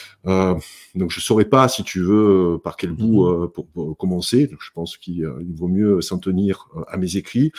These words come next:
Speaker 1: Il faut
Speaker 2: Mhm.
Speaker 1: savoir que tu m'as connu récemment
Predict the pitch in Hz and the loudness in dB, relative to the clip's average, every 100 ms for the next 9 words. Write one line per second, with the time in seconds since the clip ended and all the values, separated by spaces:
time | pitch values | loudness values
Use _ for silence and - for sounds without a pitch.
0 | - - - - 131 120 95 113 - - | -14 -16 -18 -12 -6 -4 2 2 0 -10
1 | _ _ _ - 110 113 113 107 104 113 | _ _ _ -10 -2 0 0 -2 0 2
2 | 131 170 - 98 123 - 127 117 104 104 | 4 4 2 0 0 2 0 0 -2 -4
3 | 101 | -10